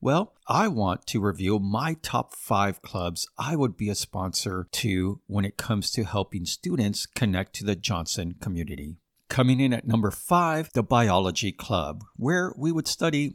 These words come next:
all things biology. Coming in at number four, the Haters Club, where we would get together every once in a while and just hate on just random things, like maybe people who wear socks with Crocs, or maybe people who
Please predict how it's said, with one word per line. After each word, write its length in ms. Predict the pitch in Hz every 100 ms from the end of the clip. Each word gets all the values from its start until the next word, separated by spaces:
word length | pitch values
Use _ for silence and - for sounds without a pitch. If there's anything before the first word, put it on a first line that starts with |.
| -
all 180 | 143 139
things 380 | - 127 117
biology. 800 | - 123 117 127 101 - 73 92 - _
Coming 300 | - 143 127
in 60 | 127
at 60 |
number 280 | 104 107 98
four, 500 | - 180 190 185 175 _
the 140 | 123 131
Haters 520 | - 120 95 85 -
Club, 460 | - 90 78 80 87
where 260 | - 120 120
we 100 | 120
would 160 | 135 117
get 160 | 120
together 380 | - 175 214 139
every 160 | 117 107
once 240 | 110 107
in 60 | 117
a 20 |
while 260 | 117 127 -
and 160 | 143 123
just 260 | 180 -
hate 480 | - - 180 - - -
on 180 | 120
just 220 | 117 127 113
random 400 | 110 127 127 120
things, 400 | 156 135 101 123
like 160 | 107
maybe 340 | - 98 107 110
people 380 | - 113 135 117
who 140 | 127
wear 180 | 139 143
socks 400 | - 160 147 -
with 140 | 143
Crocs, 420 | - - - -
or 400 | - 165 139 143 -
maybe 220 | 143 156
people 440 | - 180 143 156
who 320 | 156 175 196